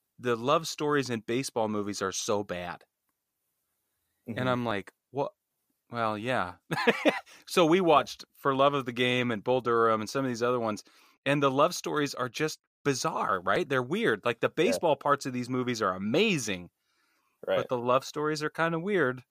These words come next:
Speaker 1: <laughs>
Speaker 2: Yeah. So real quick, w-, something about Bull Durham before we wrap up here.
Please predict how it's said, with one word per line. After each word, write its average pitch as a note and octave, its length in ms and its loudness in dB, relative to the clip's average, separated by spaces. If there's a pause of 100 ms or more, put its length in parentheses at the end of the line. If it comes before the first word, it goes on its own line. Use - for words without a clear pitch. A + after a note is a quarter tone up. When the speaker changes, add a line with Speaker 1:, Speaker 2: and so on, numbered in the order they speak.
Speaker 1:
<laughs> E4+ 460 -6 (1000)
Speaker 2:
Yeah. G2+ 220 -8 (340)
So C3 260 8
real D3 200 6
quick, B2+ 280 2
w-, A#2 300 0
something B2 300 -6
about G#2+ 300 -2
Bull G#2 160 -4
Durham G2 260 -6
before G2+ 260 -6
we G2+ 60 -4
wrap G2 300 -4
up F#2+ 180 -4
here. F2+ 200 -8